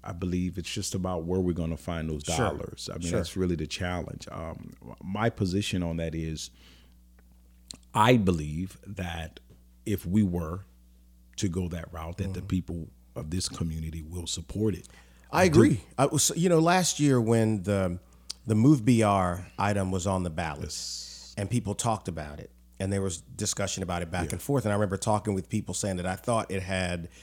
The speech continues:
Speaker 2: a better than fifty-fifty chance of passing,
Speaker 1: Yeah.
Speaker 2: and the reason was you didn't have to spend a lot of time explaining why the situation needed improvement.
Speaker 1: Right.
Speaker 2: It's bad.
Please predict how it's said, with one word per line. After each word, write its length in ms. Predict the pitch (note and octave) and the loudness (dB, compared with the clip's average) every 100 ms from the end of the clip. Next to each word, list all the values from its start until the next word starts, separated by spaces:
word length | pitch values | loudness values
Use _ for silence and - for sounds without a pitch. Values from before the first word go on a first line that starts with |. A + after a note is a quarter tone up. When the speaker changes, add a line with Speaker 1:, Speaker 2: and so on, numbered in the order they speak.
| - - - G#2+ | -20 -20 -10 -6
Speaker 2:
a 80 | |
better 380 | F2 E2 A2+ B2 | -2 0 4 4
than 120 | G2+ | 2
fifty-fifty 680 | F#2 A2+ - F#2+ - F#2 F#2+ | 0 -2 -2 -4 -4 -4 -4
chance 340 | - G2+ F#2 - | -2 0 0 -4
of 100 | - | -4
passing, 520 | C#3+ D3+ - G#2+ G2 | 0 2 2 2 0
Speaker 1:
Yeah. 80 | G2+ | -2
Speaker 2:
and 120 | F#2+ | -2
the 60 | |
reason 540 | F#2 G2 D#3+ F#3+ C3 F#2 | 0 4 6 6 4 2
was 360 | F#2 F2+ F2 - - - - D3 | 0 0 -4 -10 -18 -20 -14 0
you 160 | A2+ B2+ | 2 4
didn't 360 | G#2 D3+ D3 | 6 6 4
have 220 | A#2+ B2+ - | 2 0 0
to 80 | A2+ | 0
spend 340 | - A#2+ G#2 | 2 2 2
a 40 | |
lot 220 | G2+ G#2 G2+ | 2 2 0
of 120 | - | -2
time 320 | G#2 G2+ F2+ | -2 -2 -2
explaining 720 | - - - G#2+ G#2 F2+ E2 - - - | -4 -4 -2 0 0 0 -4 -10 -20 -6
why 360 | F#2 A2 A2 G2 | 4 6 6 4
the 120 | F#2+ | 0
situation 640 | - A2 G#2+ G#2+ G2+ G2+ | 0 0 0 0 0 -2
needed 240 | G2 F#2 F2 | -2 -2 -4
improvement. 540 | F2 G#2+ F#2+ E2+ - - - | -6 -6 -6 -8 -14 -10 -6
Speaker 1:
Right. 240 | E2 - - - - - _ | -6 -6 -14 -20 -20 -20 _
Speaker 2:
It's 160 | C3 - | 2 4
bad. 480 | F2+ A2+ F2+ F2 | 6 6 4 -2